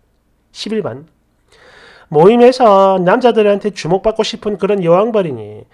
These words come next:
잦은 터치와 하이파이브 등등 이런 것들은요, 끊임없이 자기의 존재를 인식시키려고 하는 노력의 행위죠. 물론 본인은 절대 아니라고 날뛸 테지만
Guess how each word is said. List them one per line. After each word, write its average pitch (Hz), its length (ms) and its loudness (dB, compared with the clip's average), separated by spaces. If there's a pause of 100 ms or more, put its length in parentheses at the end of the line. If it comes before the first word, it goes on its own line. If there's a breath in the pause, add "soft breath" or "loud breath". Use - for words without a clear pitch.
(220 soft breath)
잦은 220 320 2
터치와 196 540 -2
하이파이브 208 680 -2
등등 202 400 -8
이런 233 220 -2
것들은요, 208 720 -6 (280 soft breath)
끊임없이 254 1040 2
자기의 208 420 -2
존재를 208 480 -2
인식시키려고 214 840 -4
하는 196 260 0
노력의 262 880 0
행위죠. 233 460 -6 (640 loud breath)
물론 254 340 4
본인은 311 360 0
절대 370 640 0
아니라고 254 380 4
날뛸 247 380 -4
테지만 240 600 -4